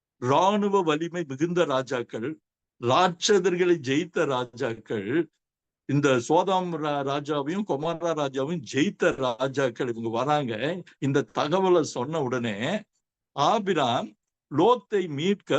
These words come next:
புறப்படுகிறான். இவ்வளோ ஒரு பக்கம் இப்ப ஏற்பட்ட ஒரு படை, இன்னொரு பக்கம் ஆபிரகாமும், ஆபிரகாம் கூட அவன் ஆண்டவரை பற்றி சொன்ன, சொல்லப்போனா அவனுடைய விசுவாசிகள், அவன் க-,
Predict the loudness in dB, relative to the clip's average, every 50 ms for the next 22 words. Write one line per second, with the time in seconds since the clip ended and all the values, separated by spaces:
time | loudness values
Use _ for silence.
0 | 0 0 -4 -2 0 0 0 0 0 -2 -2 -2 -2 -2 -4 -4 -4 -4 -6 -8
1 | -10 -18 _ _ _ _ _ _ _ _ _ _ _ _ _ _ _ _ _ -2
2 | 2 4 6 8 8 8 8 6 6 4 4 2 -2 -2 -2 -2 -4 -4 -4 -4
3 | -2 -2 0 2 2 0 0 -2 -4 -6 -6 -4 -2 -2 0 0 0 0 -2 -2
4 | -4 -4 -2 -2 -2 -2 -2 -4 -4 -6 -8 -10 _ _ _ _ -4 0 2 2
5 | 4 4 2 2 2 0 0 -2 -8 _ _ -10 -8 -6 -6 -4 -2 -2 0 -2
6 | -2 -6 -10 _ _ -4 0 2 2 2 2 2 2 2 2 2 0 -2 -2 -4
7 | -4 -4 -6 -8 _ _ _ -2 2 2 2 4 2 2 0 0 -4 -4 -4 -2
8 | 0 0 2 2 0 0 0 -2 -4 -6 _ _ _ 0 0 2 2 2 0 0
9 | 0 0 0 0 0 0 0 0 -2 -4 -8 -8 -8 -8 -8 -8 -8 -6 -4 -2
10 | -2 0 0 0 2 2 4 4 4 4 4 4 2 2 2 0 -2 -2 0 0
11 | 0 -2 -4 -8 -10 -10 -12 -12 _ _ _ _ _ _ _ _ _ _ _ _
12 | _ _ _ _ -6 -2 0 0 0 0 -2 -2 -4 -4 -2 0 0 0